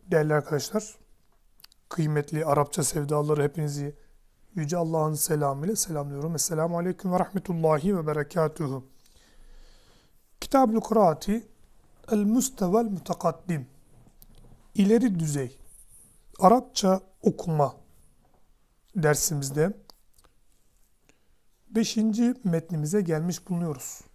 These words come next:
Beşinci metnimiz Hidâ'u Ebil Kasım, Ebu Kasım'ın ayakkabısı. Peki burada bize bir kıssa anlatacak.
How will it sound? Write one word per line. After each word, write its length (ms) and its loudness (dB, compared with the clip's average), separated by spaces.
Beşinci 340 -4
metnimiz 600 -2
Hidâ'u 800 4
Ebil 300 -2
Kasım, 640 2
Ebu 360 4
Kasım'ın 720 2
ayakkabısı. 640 -2
Peki 340 0
burada 480 4
bize 240 2
bir 80 2
kıssa 580 0
anlatacak. 680 -4